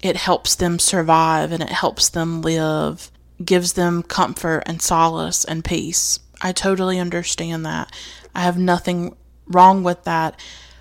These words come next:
My problem is when religion is forced on people.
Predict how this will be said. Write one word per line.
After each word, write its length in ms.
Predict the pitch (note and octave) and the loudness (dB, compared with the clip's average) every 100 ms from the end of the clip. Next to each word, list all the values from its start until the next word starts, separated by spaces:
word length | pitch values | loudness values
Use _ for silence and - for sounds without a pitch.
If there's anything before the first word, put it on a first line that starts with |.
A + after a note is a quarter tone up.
| - - - | -20 -16 0
My 300 | F#3 G#3+ A#3 | 6 6 6
problem 640 | - E3+ E3 E3+ E3 D#3+ | 4 2 2 -2 -4 -4
is 420 | - E3 D#3 - | -2 -2 0 -2
when 560 | E3+ E3+ E3 D#3+ D#3+ D#3+ | -2 -2 -2 -2 -4 -6
religion 500 | - E3+ E3+ E3 F3 | -2 2 2 0 -4
is 180 | D#3+ - | -4 -4
forced 600 | - - F3+ E3+ - - | -4 0 2 2 0 -4
on 200 | D#3+ E3 | -4 -6
people. 540 | - - D#3+ - - | -6 -10 -8 -10 -12